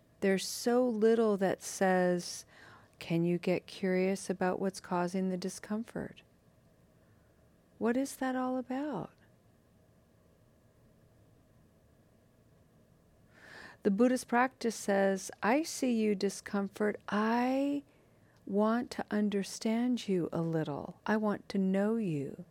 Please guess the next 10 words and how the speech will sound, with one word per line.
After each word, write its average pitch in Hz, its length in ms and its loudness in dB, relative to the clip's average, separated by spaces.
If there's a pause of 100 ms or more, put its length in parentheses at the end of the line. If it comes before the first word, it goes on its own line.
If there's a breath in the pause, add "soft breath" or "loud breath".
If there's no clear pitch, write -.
(380 soft breath)
So 180 300 -2
we 185 180 2
have 180 300 -2
to 170 100 -8
turn 165 380 -4
inward. 160 680 -4 (3500 loud breath)
When 214 420 8
we 233 200 8
do 190 260 4
this 262 720 -4